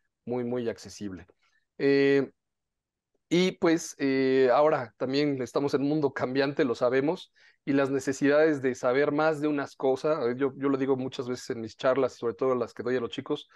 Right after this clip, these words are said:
es que una carrera ya no va a ser suficiente, ¿no? No, no importa cuál carrera sea la que vayas a estudiar, eh, ya no es neces-, ya no es suficiente el especializarte en algo, ¿no? Ahora las,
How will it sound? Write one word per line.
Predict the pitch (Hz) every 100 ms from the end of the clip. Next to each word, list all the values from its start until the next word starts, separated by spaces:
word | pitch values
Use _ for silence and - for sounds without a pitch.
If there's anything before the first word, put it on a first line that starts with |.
| - - - _ _ -
es | 156
que | 196
una | 196
carrera | 180 160 175 165
ya | 165
no | 160
va |
a | 160
ser | 160
suficiente, | 185 - 113 139 147 - 98
¿no? | 165 175
No, | 156
no | 151
importa | 151 170 160 151
cuál | 151 147
carrera | 151 131 139 143
sea | 143
la | 143
que | 139 127
vayas | 131 131
a |
estudiar, | 120 120 120 131 - _ - _ _
eh, | 131 123 117 120 127
ya | 147
no | 147 147
es | 147 147
neces-, | 135 131 -
ya | 147
no | 151
es | 165
suficiente | 151 127 135 151 156
el | 147
especializarte | - 143 123 120 147 143 156 147 120 117
en | 123
algo, | 143 151 127 117
¿no? | 135 147
Ahora | 139 143 143 127
las, | 123 117 113 - -